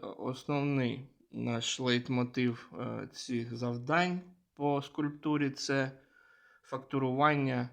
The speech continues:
наших, е, виробів. Тобто, м,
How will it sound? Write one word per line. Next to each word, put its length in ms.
наших, 720
е, 20
виробів. 680
Тобто, 640
м, 280